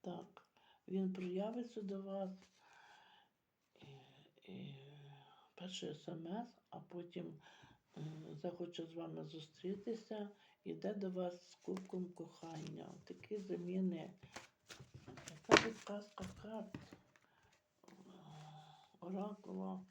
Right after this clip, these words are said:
Сакури Ленорман. Яка підказка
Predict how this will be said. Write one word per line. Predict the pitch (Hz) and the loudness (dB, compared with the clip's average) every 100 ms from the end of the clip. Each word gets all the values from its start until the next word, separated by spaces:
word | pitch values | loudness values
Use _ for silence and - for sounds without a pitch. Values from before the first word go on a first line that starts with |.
| - - - | -18 -20 -20
Сакури | - 185 - 196 208 196 | -20 -14 -4 -2 0 4
Ленорман. | 190 185 190 185 180 180 185 175 156 - - - - - _ _ - _ _ - - - - - - - - - - _ 185 - | 6 8 10 8 6 2 2 0 -4 -8 -10 -20 -20 -20 _ _ -20 _ _ -8 -8 -10 -2 -2 -2 -18 -18 -18 -20 _ -12 -6
Яка | 190 | -4
підказка | 185 180 - 170 151 - | -4 -6 -6 -6 -6 -14